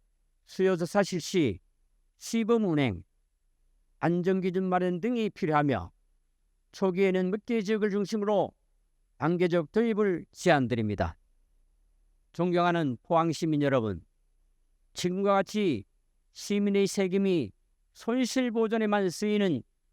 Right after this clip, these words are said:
시내버스 중심의 대중교통 구조는 이제 변화가 필요합니다.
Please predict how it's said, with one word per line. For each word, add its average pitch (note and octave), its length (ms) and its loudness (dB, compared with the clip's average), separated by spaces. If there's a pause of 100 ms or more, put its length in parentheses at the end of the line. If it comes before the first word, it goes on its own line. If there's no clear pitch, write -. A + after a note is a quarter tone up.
시내버스 F#3+ 720 -2
중심의 F#3 600 0 (140)
대중교통 F#3 1080 0
구조는 F3+ 480 0 (400)
이제 D#3+ 400 2
변화가 D#3+ 380 2
필요합니다. G#2 680 -2